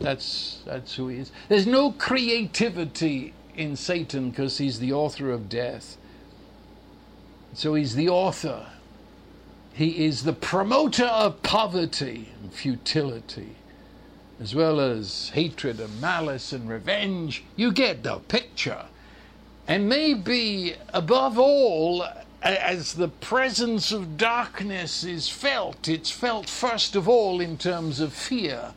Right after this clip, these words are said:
and anxiety and then sheer terror. He is called, as far as titles go,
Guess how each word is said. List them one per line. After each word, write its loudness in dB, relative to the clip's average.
and 4
anxiety 2
and -2
then -2
sheer -2
terror. -2
He 2
is 2
called, 4
as 0
far 4
as -2
titles -2
go, 4